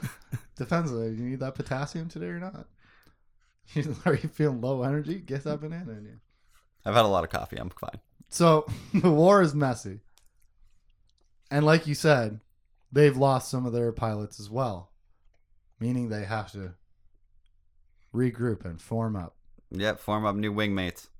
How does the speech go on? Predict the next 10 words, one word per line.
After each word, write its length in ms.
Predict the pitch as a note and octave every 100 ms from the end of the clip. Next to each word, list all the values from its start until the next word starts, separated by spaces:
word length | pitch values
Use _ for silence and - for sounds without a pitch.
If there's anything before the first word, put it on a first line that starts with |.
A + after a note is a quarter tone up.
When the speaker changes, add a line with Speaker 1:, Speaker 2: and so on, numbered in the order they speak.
| _ -
Speaker 1:
So 220 | - A2+
Wedge 540 | G#2+ C#3 E3 D3 -
puts 260 | - A#2 -
Sayal 680 | - A2 A#2 D3 D3 D3+ C#3+ -
on 420 | B2 D3 D3+ D3+
his 220 | D3+ D3
wing. 380 | G#2 A2 F2+ D#2+ - - - _ _ _ _ _ _ _
And 100 | B2
again, 500 | C3 C3+ E3 E3+ F3 - _ _ _ _
like, 260 | C3+ C#3 A#2+